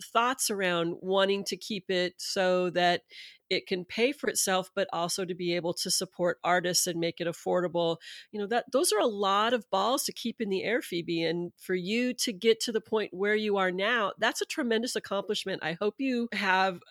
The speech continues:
a moment in your day every once in a while to think about just what you've accomplished so far. I mean, I know you have a lot of stuff that you wanna still do, but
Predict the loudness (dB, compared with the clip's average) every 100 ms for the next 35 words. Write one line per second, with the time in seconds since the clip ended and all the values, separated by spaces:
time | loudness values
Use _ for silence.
0 | -4 2 2 4 6 6 6 0 0 0
1 | 2 2 2 2 4 4 2 0 2 0
2 | 0 0 0 2 0 -2 -6 -4 -4 0
3 | 0 0 0 0 2 0 -4 -8 2 2
4 | 2 -4 -4 -4 -4 -2 -4 -4 -2 -2
5 | -2 -2 0 -2 -2 -2 0 2 4 4
6 | 6 4 6 4 4 2 0 0 0 -2
7 | 0 0 0 -2 -4 -2 0 2 0 0
8 | -4